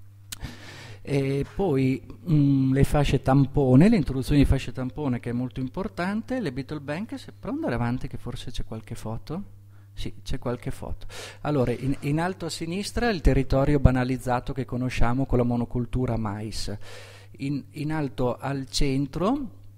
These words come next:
la presenza arborea, anche solo quella, eh,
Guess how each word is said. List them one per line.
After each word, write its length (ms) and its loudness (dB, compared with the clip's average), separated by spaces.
la 120 0
presenza 480 2
arborea, 680 -4
anche 300 -6
solo 300 -6
quella, 680 -4
eh, 840 -4